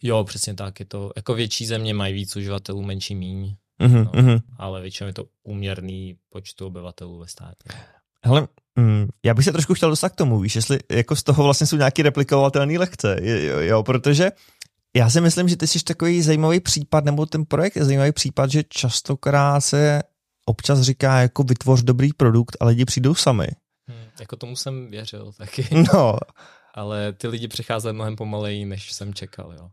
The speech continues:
Speaker 2: Jo,
Speaker 1: Já
Speaker 2: neb-
Speaker 1: jsem čekal, že, že třeba po, po třech, čtyřech letech už tam bude prostě přes milion uživatelů, což nebylo vůbec. Jo, že jsem čekal, že, že už třeba v roce dva tisíce šestnáct sedmnáct už to umělo fakt skvělý věci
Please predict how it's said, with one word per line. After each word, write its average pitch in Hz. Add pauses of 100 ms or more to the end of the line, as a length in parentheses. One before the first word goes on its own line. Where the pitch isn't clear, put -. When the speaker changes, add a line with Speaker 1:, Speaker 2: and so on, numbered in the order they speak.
(180)
Speaker 2:
Jo, 117
Speaker 1:
Já -
Speaker 2:
neb- 127
Speaker 1:
jsem 110
čekal, 104
že, 104
že 98
třeba 98
po, 98 (240)
po 113
třech, -
čtyřech 110
letech 101
už 98
tam 101
bude 101
prostě 92
přes 92
milion 98
uživatelů, 90
což -
nebylo 90 (120)
vůbec. 82 (800)
Jo, 90
že 92
jsem 101 (180)
čekal, 98
že, 95 (280)
že 101
už -
třeba 104
v 98
roce 101
dva 98
tisíce -
šestnáct 98
sedmnáct 92
už -
to -
umělo 101
fakt -
skvělý 107
věci 110